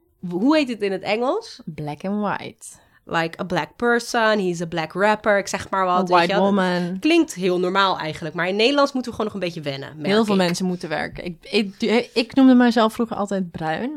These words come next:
Speaker 2: omdat
Speaker 1: jij
Speaker 2: ik
Speaker 1: was ook
Speaker 2: dacht,
Speaker 1: bruin.
Speaker 2: ik, ik heb een bruine kleur, dus ik nam dat heel letterlijk.
Speaker 1: Ja, en
Speaker 2: Dus
Speaker 1: het is dus ook niet zo letterlijk. Je bent niet wit als een A vier papiertje wit en zwart als in,
Speaker 2: De
Speaker 1: eh,
Speaker 2: nacht.
Speaker 1: deze microfoon.
Speaker 2: Nee.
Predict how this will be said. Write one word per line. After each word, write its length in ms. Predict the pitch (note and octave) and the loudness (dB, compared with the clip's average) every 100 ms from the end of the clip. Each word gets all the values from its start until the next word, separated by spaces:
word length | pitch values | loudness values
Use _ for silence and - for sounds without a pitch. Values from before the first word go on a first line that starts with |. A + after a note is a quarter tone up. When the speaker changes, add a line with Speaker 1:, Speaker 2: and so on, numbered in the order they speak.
| C4 | -2
Speaker 2:
omdat 0 | G3+ | 0
Speaker 1:
jij 60 | F#3 | 0
Speaker 2:
ik 60 | G3+ | 0
Speaker 1:
was 120 | G#3 | -2
ook 60 | |
Speaker 2:
dacht, 160 | G#3 F#3 | -2 -2
Speaker 1:
bruin. 600 | E3+ C#3+ C#3+ C#3+ C#3+ C#3 - _ | -2 -6 -8 -8 -8 -10 -16 _
Speaker 2:
ik, 180 | - G3 | -18 -18
ik 200 | - G3+ - | -18 -20 -12
heb 140 | F#3+ | -6
een 100 | F#3 | -4
bruine 340 | F3+ F#3+ G3 | -2 0 0
kleur, 440 | F#3+ - F3 G3+ C4 | -2 -2 0 0 0
dus 200 | G3+ F3+ | -4 -6
ik 120 | E3+ | -4
nam 180 | F#3 F3+ | -2 -2
dat 120 | F3 | -4
heel 220 | F3 E3+ | -6 -6
letterlijk. 540 | D#3 D#3 G3+ G3+ C#4+ - | -6 -8 -8 -8 -8 0
Speaker 1:
Ja, 320 | G3+ D3+ C#3 - _ | 4 4 2 -10 _
en 100 | - | -2
Speaker 2:
Dus 80 | G#3 | -2
Speaker 1:
het 100 | - | 2
is 140 | E4+ - | 2 2
dus 180 | D4+ | 0
ook 120 | - A#3+ | 0 0
niet 160 | B3 | -2
zo 120 | - | 0
letterlijk. 320 | G#3+ B3 F#3+ F3 | 0 0 -2 -4
Je 60 | |
bent 140 | G3+ E4 | 2 2
niet 220 | G4 D3 | 2 2
wit 260 | A#3 - | 0 2
als 180 | - B3 | -4 -2
een 180 | A3 - | -2 -2
A 60 | G3+ | -6
vier 300 | - C4 D#4 | 0 0 0
papiertje 500 | B3 F3+ D#3+ C#3 D#3 | -4 -4 -4 -4 -4
wit 380 | C#3+ D3 - - | -4 -6 -14 -2
en 160 | G#3 | 0
zwart 400 | E3+ F3 G3 G#3 | 0 4 4 4
als 160 | G3+ G3 | -2 -2
in, 400 | F#3+ F3+ E3+ D#3 | 0 2 2 0
Speaker 2:
De 80 | - | -4
Speaker 1:
eh, 100 | F3 | 0
Speaker 2:
nacht. 400 | F3+ E3 D3+ E3+ | 0 0 -6 -6
Speaker 1:
deze 280 | F3 F3 F3+ | -4 -2 -2
microfoon. 680 | F#3+ F#3 F3 E3+ A3+ F3+ C3+ | -4 -4 -6 -4 -2 -2 -2
Speaker 2:
Nee. 300 | G#3 C#4 | -4 -4